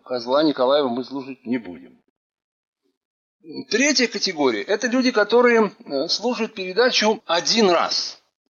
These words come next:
Один раз, и у них может быть разное мнение, там все это такое, но это, этим, как сказать, однократное прослушивание передачи. Четвертая категория — это люди, которые, м, слушают ее у-, углубленно, скачивают, э,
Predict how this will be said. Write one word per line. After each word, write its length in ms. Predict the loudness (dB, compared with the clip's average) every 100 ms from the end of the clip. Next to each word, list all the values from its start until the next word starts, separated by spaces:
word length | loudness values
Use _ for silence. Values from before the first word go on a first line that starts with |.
| _ _ _ _
Один 300 | -4 2 2
раз, 420 | 4 2 2 -4
и 300 | -8 -10 -12 -2
у 120 | 0
них 180 | 0 0
может 240 | -2 0
быть 140 | -2
разное 360 | 0 0 2 2
мнение, 460 | 4 4 6 4 2
там 380 | 0 0 0
все 180 | -4 -8
это 100 | -6
такое, 260 | -4 2 4
но 200 | 4 2
это, 400 | 2 2 2 0 -8 -20 -20 _
этим, 320 | -10 -2 -2
как 240 | 0 -2
сказать, 260 | 0 -2 0
однократное 800 | 0 0 0 2 2 0 0 0
прослушивание 720 | 0 -2 -2 -6 -4 -6 -6
передачи. 500 | -10 -10 -10 -12 -16 -18 -18 -12 -12 -8
Четвертая 540 | -2 -2 2 0 2 -2
категория — 560 | -2 -4 -4 -6 -6 -4
это 360 | -2 2 0 0
люди, 300 | -4 -8 -4
которые, 540 | -4 0 2 4 2
м, 420 | -2 -18 -14 -14
слушают 480 | -12 -12 -10 -10 -8
ее 240 | -4 0 0
у-, 400 | 0 -10 -10 -12
углубленно, 720 | -8 -4 0 0 0 -6 -10
скачивают, 960 | -10 0 2 2 2 6 6 4 -4 -16 _ _ _ _ -12
э, 220 | -10